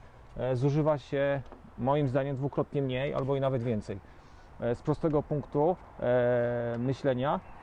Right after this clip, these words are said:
e, które polega na tym, że samochód na autostradzie wrzuca sobie przykładowo skrz-, skrzynia, ósmy bieg i ona się toczy do przodu. E, użytkując samochód w mieście, wiadomo, skrzynia będzie pracowała, częściej będzie przerzucała biegi, samochód będziemy zapalać, gasić,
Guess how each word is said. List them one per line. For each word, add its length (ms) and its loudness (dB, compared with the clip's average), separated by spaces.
e, 180 4
które 280 0
polega 360 2
na 140 0
tym, 200 -2
że 380 4
samochód 480 0
na 60 2
autostradzie 680 2
wrzuca 340 0
sobie 300 0
przykładowo 460 0
skrz-, 360 -8
skrzynia, 440 -2
ósmy 360 0
bieg 260 2
i 80 0
ona 160 0
się 120 -4
toczy 220 2
do 80 4
przodu. 400 2
E, 60 -4
użytkując 480 2
samochód 400 0
w 60 -2
mieście, 500 0
wiadomo, 340 2
skrzynia 400 -2
będzie 260 0
pracowała, 640 4
częściej 320 0
będzie 200 0
przerzucała 480 2
biegi, 380 0
samochód 320 0
będziemy 320 2
zapalać, 480 2
gasić, 480 -2